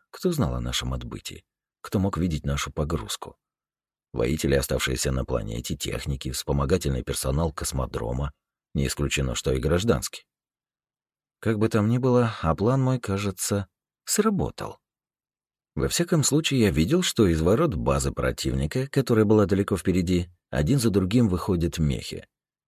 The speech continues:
Они выстраиваются в боевой порядок и явно намереваются идти к нам. Значит, я всё точно предугадал. Хоть от обороны биться было бы проще, противник опасается, что мы успеем прорваться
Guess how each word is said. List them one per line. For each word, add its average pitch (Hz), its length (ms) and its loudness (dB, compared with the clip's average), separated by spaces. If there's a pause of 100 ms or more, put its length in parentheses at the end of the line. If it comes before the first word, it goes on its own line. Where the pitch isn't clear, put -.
Они 90 200 0
выстраиваются 104 760 2
в 71 80 -2
боевой 73 400 2
порядок 62 640 -4
и 87 40 0
явно 98 300 2
намереваются 90 580 2
идти 82 180 -4
к - 140 -8
нам. 71 380 -2 (560)
Значит, 78 500 -2
я 107 140 -2
всё - 160 -4
точно 85 380 -2
предугадал. 101 800 -4 (880)
Хоть - 240 0
от 113 120 4
обороны 123 540 4
биться 127 540 2
было 147 260 4
бы 147 140 6
проще, - 560 -2
противник 127 460 0
опасается, 120 480 0
что - 160 -4
мы 101 120 0
успеем 107 380 2
прорваться 98 720 2